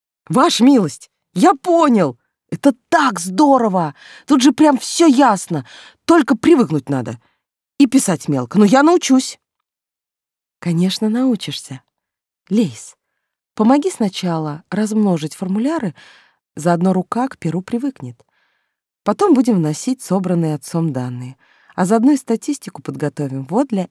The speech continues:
этой таблицы". И Нина развернула двойной лист, где предполагала отразить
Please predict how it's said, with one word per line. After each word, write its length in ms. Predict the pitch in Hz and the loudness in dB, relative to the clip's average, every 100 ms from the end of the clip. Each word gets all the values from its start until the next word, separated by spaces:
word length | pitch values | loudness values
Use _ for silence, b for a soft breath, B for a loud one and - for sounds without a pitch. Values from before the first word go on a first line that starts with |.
| _ | _
этой 300 | 160 180 208 | -8 -6 -8
таблицы". 640 | - 120 123 117 - 131 _ _ _ _ _ - | -8 -10 -12 -16 -20 -20 _ _ _ _ _ -2
И 60 | |
Нина 580 | 180 190 247 320 302 254 | 2 6 6 6 4 2
развернула 680 | 214 165 170 175 196 214 175 | 0 -2 -2 -2 0 -2 -2
двойной 400 | 147 170 170 180 | -2 0 0 0
лист, 400 | 240 311 - _ b b b | 0 -2 -4 _ b b b
где 200 | 170 214 | -2 0
предполагала 720 | 190 180 180 175 175 262 240 | -2 -4 0 0 2 2 2
отразить 460 | 185 180 180 180 | 0 0 0 -2